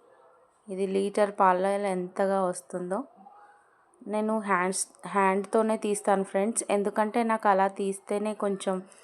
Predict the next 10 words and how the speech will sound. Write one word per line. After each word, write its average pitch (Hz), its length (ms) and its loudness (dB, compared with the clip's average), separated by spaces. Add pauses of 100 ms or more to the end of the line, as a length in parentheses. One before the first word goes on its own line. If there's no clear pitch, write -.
(240)
సాటిస్ఫాక్షన్ 202 840 2
ఉంటుంది. 180 480 -4 (1040)
ఆ, 170 460 -8 (160)
కొంచెం 190 360 -2
వెన్న 190 220 2
ఎక్కువ 190 440 2
వచ్చిన 185 400 -2
ఫీలింగ్ 185 500 0
ఉంటుందన్నమాట 160 760 -4
నాకు. 156 440 -6